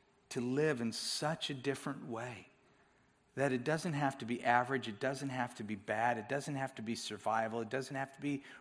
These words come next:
roommate situation. It can be great. That's his design. It's not easy. Like I said at the beginning, it requires some intentional work,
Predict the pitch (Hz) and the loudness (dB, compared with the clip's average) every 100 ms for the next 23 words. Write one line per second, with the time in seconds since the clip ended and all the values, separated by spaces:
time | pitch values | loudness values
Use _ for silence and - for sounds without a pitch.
0 | - 120 120 131 123 117 - - 104 - | -4 2 4 4 2 0 -4 -8 -8 -8
1 | 95 90 - 107 - - - - 135 175 | -8 -8 -10 -12 -14 -20 -12 -8 -4 -4
2 | 170 156 131 151 127 165 147 - - _ | -4 -6 -8 -6 -4 -4 -8 -14 -20 _
3 | _ _ - 147 151 147 123 - 117 147 | _ _ 0 0 0 -2 -2 -2 -2 -2
4 | 151 107 104 - 135 131 127 156 135 127 | -2 -4 -8 0 2 4 2 -2 -2 -2
5 | 117 120 120 - 123 110 107 110 139 120 | 0 -2 -4 -2 -4 -4 -4 -2 0 0
6 | - - - 139 131 127 135 127 123 - | -4 -18 -6 0 0 2 2 2 2 0
7 | 123 110 - - 131 131 - 156 147 147 | 0 -2 -6 -8 -4 -4 -2 -2 -2 -4
8 | - - _ _ _ _ - 135 135 - | -12 -20 _ _ _ _ 0 0 0 -6